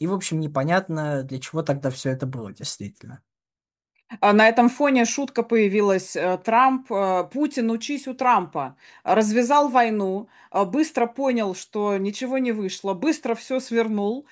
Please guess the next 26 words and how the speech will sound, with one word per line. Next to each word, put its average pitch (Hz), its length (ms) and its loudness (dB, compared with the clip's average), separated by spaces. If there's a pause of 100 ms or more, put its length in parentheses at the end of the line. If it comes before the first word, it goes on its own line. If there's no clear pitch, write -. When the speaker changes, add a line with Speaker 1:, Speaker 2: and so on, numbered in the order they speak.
(220)
Speaker 2:
э, 208 240 2 (140)
выплатил 233 880 0
репарации, 233 920 2
<laughs> - 20 -6
санкции 262 580 -2
сняли. 247 640 2 (180)
В 226 60 -4
общем, 262 340 -4 (220)
есть 277 460 0
чему 269 280 0
поучиться. 277 720 -4 (180)
Но, 277 220 2
как 254 220 0
мы 262 120 2
знаем, 277 300 2
в - 80 -12
каждой 254 380 2
шутке 277 440 -8
есть 220 220 2
доля 240 260 2
шутки. 381 420 -6
Действительно, 226 760 -2 (320)
э, 202 280 4
Дональд 247 340 2
Трамп, 339 280 2 (100)
э, 226 460 -2